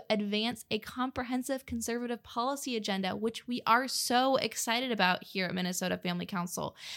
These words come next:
Um, we're not only just excited about what he's saying he will do, we're excited about, you know, his record in the past of being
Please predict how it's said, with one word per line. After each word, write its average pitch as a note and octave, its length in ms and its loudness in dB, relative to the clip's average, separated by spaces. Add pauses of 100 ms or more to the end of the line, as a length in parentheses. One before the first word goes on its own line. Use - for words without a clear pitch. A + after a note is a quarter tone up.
(160)
Um, A3+ 200 4
we're A#3 80 2
not C4 200 8
only D4 220 2
just B3 180 0
excited G#3+ 380 2
about F#3+ 320 4
what G3 260 2
he's F3+ 260 -8
saying C#4 420 4
he A3 120 2
will F#3+ 160 2
do, F#3 220 0
we're F#3 100 2
excited G#3+ 420 -2
about, G3 340 4 (220)
you A3 80 2
know, G3 100 6
his G3 280 2
record F#3 380 2
in F#3 80 -2
the F#3+ 80 -10
past G#3 520 -4
of F#3+ 120 0
being G3+ 80 -4